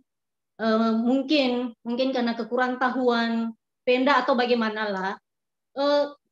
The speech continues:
karang-karang yang kami rawat selama dua tahun ini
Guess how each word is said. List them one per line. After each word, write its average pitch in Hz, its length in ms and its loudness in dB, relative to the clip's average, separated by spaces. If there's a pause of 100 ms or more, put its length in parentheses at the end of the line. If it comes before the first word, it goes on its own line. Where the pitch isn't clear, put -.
(220)
karang-karang 320 720 4
yang 277 240 -2
kami 269 800 -2 (640)
rawat 254 560 2
selama 240 400 0
dua 226 240 0
tahun 254 320 -4
ini 330 320 2